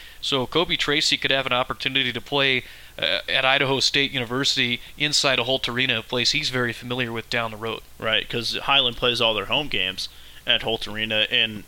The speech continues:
Speaker 2: you know, I can't speak for Kobe Tracy itself, but I think that might have been part of the decision-making process, and I'm, I'm sure that that was part of the pitch to him as well.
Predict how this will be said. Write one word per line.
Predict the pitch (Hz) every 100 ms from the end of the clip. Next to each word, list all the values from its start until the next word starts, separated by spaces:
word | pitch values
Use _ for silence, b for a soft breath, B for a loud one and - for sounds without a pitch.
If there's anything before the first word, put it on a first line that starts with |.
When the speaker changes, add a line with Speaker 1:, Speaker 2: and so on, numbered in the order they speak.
| - -
Speaker 2:
you | 120
know, |
I | 113
can't | - 110 - -
speak | - - - 120 -
for | 117
Kobe | - 120 117
Tracy | - 113 - 113 107 104
itself, | - - 117 120
but | 135
I | 110
think | - 113 -
that | - -
might | 107 104 107
have | 104
been | 101 98
part | - 107
of | 101
the | 110
decision-making | 107 - 165 135 101 101 104
process, | - 101 98 104 98 - B B B
and | 113 101 - -
I'm, | 120 107 -
I'm | 123
sure | - 151 135
that | 110 -
that | 104
was | 104
part | - 120
of | 107
the | -
pitch | - 123 -
to | 101
him | 92 95
as | -
well. | 104 92